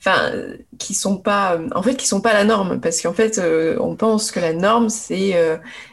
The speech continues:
c'est ce qu'on voit à la télévision, et cetera. Mais ça, c'est, c'est pas du tout la norme. La norme, c'est,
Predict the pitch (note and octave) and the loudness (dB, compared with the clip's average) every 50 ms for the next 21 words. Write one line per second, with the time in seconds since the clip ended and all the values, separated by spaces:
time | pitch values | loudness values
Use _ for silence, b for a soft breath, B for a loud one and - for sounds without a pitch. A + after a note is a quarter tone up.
0 | B B - - - - G#3+ G#3 - - F#3+ F3+ E3+ F3+ G3 F#3+ F3 D#3+ D#3+ D#3 | B B -10 -6 -2 -2 -2 -2 0 -2 -4 -2 0 0 2 2 2 2 0 0
1 | - E3+ E3 D#3+ D#3+ D#3+ F3+ G#3 G3+ F#3 - - F#3+ G3 A3 G3+ - - - A#3 | -2 -4 -6 -6 -6 -4 -2 -2 -2 -2 -4 -4 -2 0 0 0 0 0 0 0
2 | B3 - - - - - C3 - - - - F3+ F3+ F#3 F#3 G#3+ - B3+ F3+ E3 | 0 0 -2 -2 -4 -4 -4 -4 -6 -4 -4 -4 -2 -4 -6 -6 -2 -2 0 2
3 | G3 A#3 G#3 F3 D#3 D3+ E3+ G3 G3+ G3 F#3+ G3 - - G3+ G#3 - - | 2 0 0 0 -2 -2 -2 -2 -2 -2 -4 -6 -6 -4 -4 -2 -2 -4